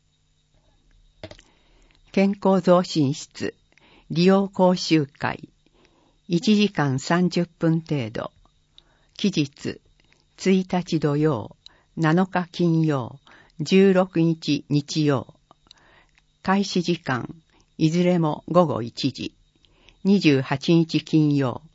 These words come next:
午後六時三十分。使用料は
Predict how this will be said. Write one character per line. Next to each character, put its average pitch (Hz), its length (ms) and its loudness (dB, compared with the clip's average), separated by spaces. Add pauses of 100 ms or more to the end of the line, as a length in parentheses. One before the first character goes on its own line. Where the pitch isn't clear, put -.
(340)
午 175 180 2
後 - 220 -6
六 139 300 -2
時 127 140 -6
三 151 300 -4
十 131 140 -6 (240)
分。 - 100 -16 (800)
使 - 220 -2
用 190 220 2
料 131 260 -2
は 117 220 -10